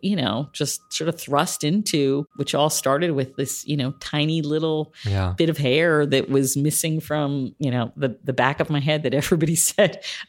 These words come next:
Speaker 1: "Oh, don't worry about it. It's no big deal," you know, and it really did spin into something of greater magnitude.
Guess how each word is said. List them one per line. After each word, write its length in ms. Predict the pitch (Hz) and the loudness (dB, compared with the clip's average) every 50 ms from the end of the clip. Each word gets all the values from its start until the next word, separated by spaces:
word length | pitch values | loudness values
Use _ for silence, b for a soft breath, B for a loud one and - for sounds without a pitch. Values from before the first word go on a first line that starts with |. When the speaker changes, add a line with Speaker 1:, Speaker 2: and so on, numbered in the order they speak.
| B 214 | B 6
Speaker 1:
"Oh, 400 | 214 254 285 285 269 254 208 170 | 6 8 8 8 8 8 6 6
don't 280 | 175 175 185 175 156 | 6 6 6 6 4
worry 260 | 135 139 143 151 156 | 4 4 6 6 4
about 280 | 147 135 139 135 127 127 | 4 4 4 4 4 4
it. 20 | |
It's 180 | 143 - - - | 4 2 0 -2
no 280 | 113 107 120 151 208 233 | -2 0 2 2 2 4
big 280 | 196 175 160 170 143 | 2 2 0 0 -2
deal," 640 | - 113 123 135 147 165 170 160 151 139 127 120 107 | -4 -2 -2 0 2 2 2 2 2 0 0 -2 -2
you 140 | - 123 117 | -2 -2 -2
know, 340 | 113 110 107 107 113 131 - - - | -2 -2 -2 -2 -4 -6 -8 -8 -4
and 320 | - 113 110 110 107 101 | -4 -2 0 0 0 0
it 180 | 76 107 107 - | 0 -2 -2 -2
really 240 | 120 117 107 113 113 | -2 -2 0 -2 -2
did 260 | 98 - 113 107 95 | -2 0 -2 -2 0
spin 580 | - - - - - 120 113 113 113 113 110 104 - B B B B B B | -2 -2 -2 -2 -2 0 0 0 0 -2 -4 -4 -6 B B B B B B
into 320 | B 113 120 117 - 120 113 | B -2 0 0 0 -2 -2
something 840 | - - 113 117 113 - - 117 113 110 107 104 104 98 104 160 - - - | 0 0 -2 -2 -2 -2 -2 -2 -2 0 0 -2 -2 -2 -4 -6 -8 -8 -4
of 480 | 113 110 104 101 98 104 107 - - - _ _ 127 127 | -2 0 0 0 -2 -4 -6 -8 -10 -14 _ _ -8 -6
greater 680 | - 139 139 139 131 135 135 123 127 123 123 120 120 104 | -4 0 0 2 2 2 2 2 2 2 2 2 0 0
magnitude. 840 | 110 127 127 117 117 117 113 110 110 107 107 107 107 - 104 107 | 0 0 0 0 0 0 0 0 0 0 -2 -2 -2 -2 -2 0